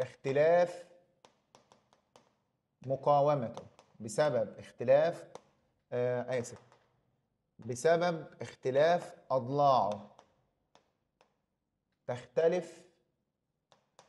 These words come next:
مقاومته في نفس درجة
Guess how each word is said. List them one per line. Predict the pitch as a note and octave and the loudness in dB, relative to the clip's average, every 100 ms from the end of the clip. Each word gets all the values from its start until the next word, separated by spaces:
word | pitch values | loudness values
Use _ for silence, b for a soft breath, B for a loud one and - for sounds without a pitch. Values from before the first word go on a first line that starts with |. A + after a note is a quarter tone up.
| _ _ _ _ _ _ _ - | _ _ _ _ _ _ _ -10
مقاومته | B2+ B2 C3 C3 C#3+ E3+ F3 F3 F3+ - _ _ _ _ _ _ _ _ _ _ _ _ _ _ _ _ | -10 -4 0 2 2 0 -2 -2 -2 -4 _ _ _ _ _ _ _ _ _ _ _ _ _ _ _ _
في | - C3 C3+ | -10 -6 -4
نفس | C#3 E3+ - - - _ _ _ _ _ _ _ _ _ _ _ _ _ _ _ _ - | -4 -6 -6 -14 -14 _ _ _ _ _ _ _ _ _ _ _ _ _ _ _ _ -4
درجة | A#2+ D#3+ E3+ D#3+ E3+ | 4 6 6 4 0